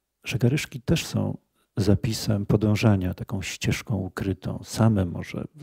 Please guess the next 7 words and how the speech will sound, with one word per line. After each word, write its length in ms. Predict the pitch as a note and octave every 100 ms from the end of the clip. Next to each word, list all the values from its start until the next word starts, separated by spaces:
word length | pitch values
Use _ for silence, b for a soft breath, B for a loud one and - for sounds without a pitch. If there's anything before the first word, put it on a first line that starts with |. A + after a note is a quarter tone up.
| -
są 380 | - - G2+ F#2
rodzajem 460 | E2 F2 F#2+ F#2 F#2
ukrytej, 560 | - - G#2 - F#2+ G#2 B B B B -
ukrytej 500 | A2+ - G#2 G#2+ F#2+
ścieżki, 600 | - - F#2+ - - -
takiej 280 | - G#2+ F#2+
ścieżki, 760 | - - A2 - - - G#2